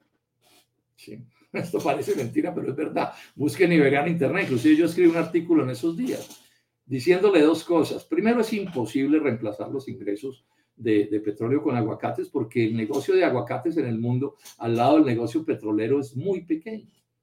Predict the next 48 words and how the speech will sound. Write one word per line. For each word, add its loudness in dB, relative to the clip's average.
Pero 2
además 2
le 6
dije 2
otra -2
cosa, -2
pero 0
además -2
no -2
hay 2
que -6
acabar -2
con -4
el -2
petróleo -4
para -8
exportar -10
aguacates, -6
doctor -16
Petro. -14
Yo 0
me -2
la 0
he -2
pasado 4
la 6
vida 4
defendiendo 0
las 0
exportaciones -6
de 0
café, -8
¿sí? -8
Y -4
no -2
hay -2
que -2
acabar 2
con -2
el -2
petróleo 0
para -4
exportar -8
café, -4
son -6
dos -6
cosas -4
distintas, -10